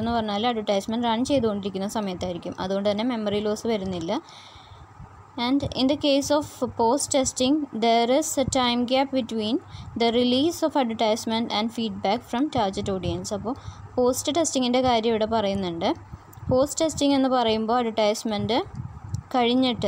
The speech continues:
അതായത് advertisement run ചെയ്ത് കഴിഞ്ഞ് ചെയ്യുന്നതാണ്. അപ്പോൾ അതുകൊണ്ട് തന്നെ അവിടെ ഒരു time gap വരുന്നുണ്ട്. Then,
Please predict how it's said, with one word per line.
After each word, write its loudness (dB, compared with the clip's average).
അതായത് 0
advertisement -2
run 0
ചെയ്ത് 2
കഴിഞ്ഞ് 0
ചെയ്യുന്നതാണ്. 0
അപ്പോൾ 0
അതുകൊണ്ട് 2
തന്നെ 4
അവിടെ 0
ഒരു -2
time 0
gap 2
വരുന്നുണ്ട്. -2
Then, 2